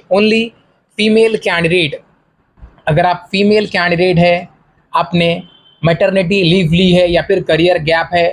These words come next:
ये opportunity आपके लिए है। यहाँ पर ये हायर कर रहे हैं एफ़ एफ़, एस एफ़ डी सी developer।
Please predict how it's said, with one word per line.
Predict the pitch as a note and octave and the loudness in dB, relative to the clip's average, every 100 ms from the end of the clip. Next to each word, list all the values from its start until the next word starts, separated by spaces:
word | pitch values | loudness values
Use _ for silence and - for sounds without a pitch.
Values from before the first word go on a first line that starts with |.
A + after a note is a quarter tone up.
| - _ _ - | -6 _ _ -4
ये | F3 F#3+ | 0 0
opportunity | F#3 F3+ F3+ F3 F3 E3+ F3+ F3 F#3 - _ _ - | 2 0 0 -2 -2 0 -2 -6 -8 -20 _ _ -6
आपके | E3+ G3 - G#3+ | -2 -2 -2 -2
लिए | G3 F#3+ F#3+ | 0 0 2
है। | F#3+ F#3+ G3 | 2 2 0
यहाँ | E3+ D#3+ | 0 0
पर | E3+ | 0
ये | D#3+ | 2
हायर | D#3 D#3+ D#3 | 2 0 0
कर | E3 | 0
रहे | D#3+ D#3+ | 0 0
हैं | E3+ | 0
एफ़ | E3+ | 0
एफ़, | F3+ F3+ _ _ _ _ F#3 | -2 -2 _ _ _ _ -4
एस | F3+ A3 | -2 -2
एफ़ | - D3+ | -2 -2
डी | F#3 | 0
सी | - G#3 | 0 0
developer। | D#3+ D3+ F3 F#3 G3 G#3 | 2 2 2 2 0 0